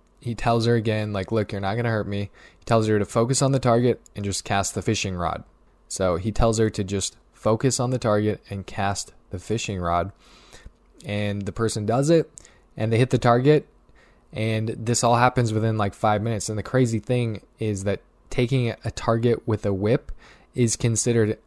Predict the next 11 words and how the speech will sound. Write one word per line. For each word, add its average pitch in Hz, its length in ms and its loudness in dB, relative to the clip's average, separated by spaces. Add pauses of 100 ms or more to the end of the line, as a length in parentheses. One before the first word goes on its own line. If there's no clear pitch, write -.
expert 113 480 -2
level. 101 500 -2 (100)
And 104 180 -4
he 117 160 0
is 110 100 0
able 110 280 2
to 101 120 -4
walk 98 460 0
this 101 160 0
person 104 480 -2
who's, 98 360 -4